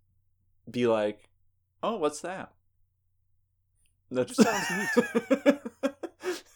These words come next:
Speaker 1: You know, compared to most people singing, people just ignore it, or they don't,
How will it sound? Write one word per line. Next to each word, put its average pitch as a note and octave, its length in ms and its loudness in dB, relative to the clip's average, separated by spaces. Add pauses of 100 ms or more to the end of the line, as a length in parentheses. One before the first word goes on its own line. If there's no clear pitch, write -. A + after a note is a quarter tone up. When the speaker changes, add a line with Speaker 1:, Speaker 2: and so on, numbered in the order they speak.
(840)
Speaker 1:
You G3 120 0
know, C#3+ 100 6
compared D3+ 340 4
to C#3 60 0
most A2+ 320 2
people A2+ 280 -2
singing, G#2 500 -4
people G2+ 320 -6
just - 180 -12
ignore G2 440 -8
it, - 180 -8
or E2 140 -8
they - 100 -10
don't, - 260 -10